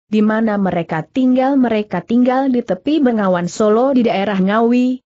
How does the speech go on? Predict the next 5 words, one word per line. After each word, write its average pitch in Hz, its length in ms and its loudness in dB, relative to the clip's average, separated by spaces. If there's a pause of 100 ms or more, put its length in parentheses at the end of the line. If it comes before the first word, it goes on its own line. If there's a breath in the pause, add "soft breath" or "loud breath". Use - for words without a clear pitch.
(140)
"Benarkah 185 640 -2
mereka 170 480 -4
itu 208 320 -2
jahat 233 400 -2
sekali, 208 560 -2